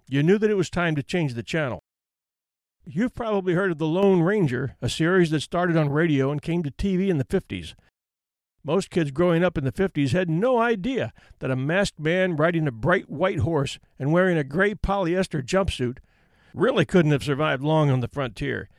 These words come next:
The outlaws and Indians might possibly have laughed themselves to death first upon seeing this strange sight. Yes, and there are some saying that the original Lone Ranger was really a brother from another mother,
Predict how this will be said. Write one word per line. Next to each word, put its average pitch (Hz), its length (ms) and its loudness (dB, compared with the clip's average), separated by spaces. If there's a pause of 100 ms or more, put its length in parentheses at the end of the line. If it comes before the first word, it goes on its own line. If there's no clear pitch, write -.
(840)
The 107 100 -6
outlaws 170 520 2
and 160 100 2
Indians 147 340 2
might 156 280 -2
possibly 180 420 -4
have 131 160 -6
laughed 220 320 -6
themselves 123 440 -6
to 110 60 -14
death 120 300 -6
first 165 320 -4
upon 127 260 -8
seeing 170 360 -4
this 151 160 -4
strange 151 680 -6
sight. 151 260 -8 (960)
Yes, 175 440 2
and 175 100 0
there 175 80 2
are 202 160 2
some 220 260 -2
saying 208 320 0
that 185 120 0
the 156 120 0
original 180 480 4
Lone 175 220 2
Ranger 160 340 2
was 135 220 -2
really 175 280 0
a 131 60 0
brother 170 380 -2
from 135 240 -4
another 151 320 0
mother, 151 380 -2